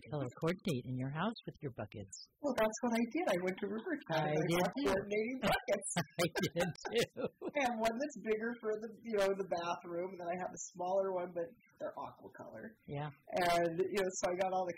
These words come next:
Speaker 2: colors that I wanted, but the city is, it's gray or white, but it's fine. It works out great.
Speaker 1: Yeah.
Speaker 2: But, yeah, I did, I did the same thing. Plus, the prices there are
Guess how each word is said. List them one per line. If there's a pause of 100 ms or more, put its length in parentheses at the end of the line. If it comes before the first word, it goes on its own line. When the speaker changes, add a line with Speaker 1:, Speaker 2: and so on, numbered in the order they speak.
Speaker 2:
colors
that
I
wanted,
but
the (100)
city
is, (220)
it's
gray
or
white,
but
it's
fine. (200)
It
works (120)
out
great. (100)
Speaker 1:
Yeah. (340)
Speaker 2:
But,
yeah,
I
did,
I
did
the
same
thing.
Plus, (140)
the
prices
there
are